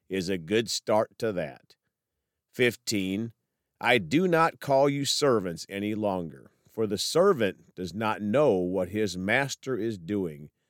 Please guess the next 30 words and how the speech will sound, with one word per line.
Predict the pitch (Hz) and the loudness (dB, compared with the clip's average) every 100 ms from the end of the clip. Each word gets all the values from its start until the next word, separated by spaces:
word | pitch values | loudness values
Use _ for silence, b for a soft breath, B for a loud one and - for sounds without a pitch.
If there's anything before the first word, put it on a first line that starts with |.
| _ _ _ - | _ _ _ -2
but | 101 | 2
I | 95 151 | 4 4
have | 147 139 123 | 4 0 0
called | 135 117 110 90 | 2 4 4 2
you | 85 147 190 107 90 87 _ _ - | -4 -2 2 2 0 -4 _ _ -2
my | 104 127 151 | 2 4 2
friends, | - 113 104 82 71 69 - | 0 0 0 0 -8 -14 -6
because | 95 - 113 95 | -6 -2 0 0
I | 90 127 156 | 0 0 2
have | 123 110 87 | 2 0 0
revealed | 98 78 131 175 185 - | -4 -2 0 2 2 -2
to | 185 | -6
you | 151 117 98 - | -2 0 0 0
everything | 117 147 175 - 151 156 160 160 _ _ | 0 0 -2 -2 2 2 2 -6 _ _
that | 90 | -4
I | 101 | 0
have | 98 85 | 0 -2
heard | - 117 143 151 151 | -2 2 4 2 -2
from | - 127 | -4 -2
my | 101 113 | 0 -2
Father." | - 80 69 65 64 _ _ _ _ _ _ _ - | -4 -10 -12 -16 -20 _ _ _ _ _ _ _ 0
My | 160 | 2
friends, | 156 160 165 120 | 4 4 4 2
Jesus | 80 - 147 196 185 185 - | -4 -4 -2 0 0 -2 -2
followed | - 127 151 147 143 | 2 4 6 4 0
the | |
Father | 147 - 107 90 78 78 80 _ _ _ _ - | -4 0 2 0 -4 -10 -14 _ _ _ _ -2
and | 101 95 | 0 0
loved | 98 107 127 135 - | 2 4 4 2 0
others, | 110 95 73 58 - - | 0 0 -2 -14 -10 -10